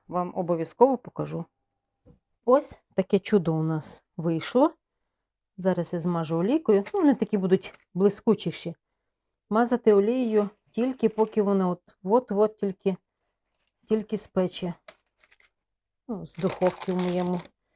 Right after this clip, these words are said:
випадку. Все одно останній такий манюнім остався.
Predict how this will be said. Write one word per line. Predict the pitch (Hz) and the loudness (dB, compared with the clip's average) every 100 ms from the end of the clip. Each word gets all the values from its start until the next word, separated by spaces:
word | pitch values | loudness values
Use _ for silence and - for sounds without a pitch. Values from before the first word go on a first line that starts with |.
| _ _ _ - | _ _ _ -10
випадку. | 175 180 185 175 - - 196 - _ _ _ _ _ _ _ _ _ _ _ 247 226 | -8 -4 -4 -6 -10 -8 -8 -8 _ _ _ _ _ _ _ _ _ _ _ -6 -6
Все | - 202 | -2 0
одно | 190 214 | 2 0
останній | 208 - 208 196 190 | 0 0 0 0 -4
такий | 185 - 202 | -6 -2 0
манюнім | 196 196 196 196 | 0 0 0 -2
остався. | 196 - 190 190 - | -4 -2 -2 -2 -8